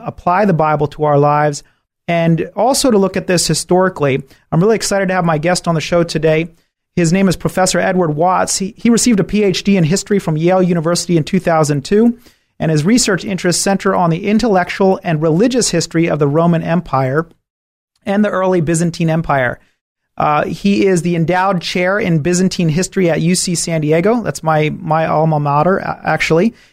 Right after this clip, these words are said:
He writes about political and religious ch-, uh, change in the Roman Republic, Roman Empire, and Byzantine Empire. His work has been featured in The Economist, The New York Times, The New Yorker,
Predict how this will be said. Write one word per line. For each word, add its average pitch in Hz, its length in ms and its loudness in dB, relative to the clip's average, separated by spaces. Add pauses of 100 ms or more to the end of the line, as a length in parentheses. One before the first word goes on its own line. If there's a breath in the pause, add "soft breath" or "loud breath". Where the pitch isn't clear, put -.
(100 soft breath)
He 170 60 0
writes 185 280 0
about 175 240 -2
political 196 380 0
and 170 100 2
religious 170 340 2
ch-, - 180 -6 (280)
uh, 156 120 2
change 226 360 -2
in 165 80 -2
the 160 80 -2
Roman 196 280 0
Republic, 170 480 -2 (280)
Roman 185 300 2
Empire, 175 420 -2
and 151 220 0
Byzantine 175 500 0
Empire. 151 560 -2 (440)
His 147 140 0
work 175 200 0
has 180 80 0
been 160 160 0
featured 190 340 0
in 170 80 2
The 160 120 0
Economist, 196 680 0
The 151 120 2
New 175 80 4
York 202 240 2
Times, 156 420 0
The 147 220 -4
New 156 120 4
Yorker, 196 580 2